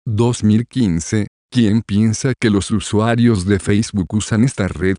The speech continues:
para comunicarse con amigos o como actividad secundaria mientras desarrollan actividades escolares.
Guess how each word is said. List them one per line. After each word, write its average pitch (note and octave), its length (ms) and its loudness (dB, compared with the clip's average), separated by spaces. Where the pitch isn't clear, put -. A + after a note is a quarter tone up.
para G#2+ 200 0
comunicarse F#2+ 1120 -2
con E2+ 160 -2
amigos F#2+ 480 -2
o A2+ 40 0
como G#2+ 240 2
actividad E2+ 600 -4
secundaria G2 800 0
mientras F#2+ 640 0
desarrollan A2 800 -2
actividades F#2+ 840 -2
escolares. F2+ 920 -4